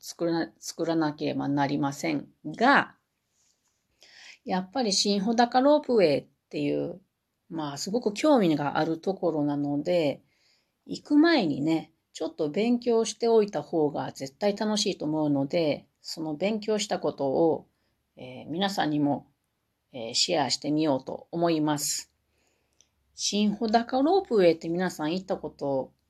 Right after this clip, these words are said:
あるのかな？乗ったことあるのかな？私は初めてです。今ね、もう初雪が観測されてて、それで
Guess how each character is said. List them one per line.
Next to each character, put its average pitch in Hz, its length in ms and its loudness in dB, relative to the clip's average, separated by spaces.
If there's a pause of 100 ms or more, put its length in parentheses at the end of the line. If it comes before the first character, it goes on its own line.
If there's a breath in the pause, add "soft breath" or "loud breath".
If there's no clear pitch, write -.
あ 156 100 -8
る 190 80 0
の 233 140 2
か 151 100 -6
な？ 135 160 -2
乗 185 120 0
っ 202 60 -6
た 190 100 -2
こ - 120 -16
と 135 140 -8
あ 151 80 -4
る 208 80 -2
の 180 160 0
か 131 100 -6
な？ 143 340 -4 (920)
私 190 380 -4
は 196 220 6
初 202 300 -2
め 170 100 2
て 135 140 -2
で 127 100 -8
す。 - 400 -10 (480)
今 185 300 0
ね、 220 240 2
も 214 500 0
う - 20 -14
初 262 460 -2
雪 262 400 -2
が 240 200 2
観 240 260 -2
測 226 260 -4
さ 220 160 0
れ 208 100 2
て 208 140 -2
て、 151 480 -4
そ - 160 -12
れ 220 80 -4
で 220 220 0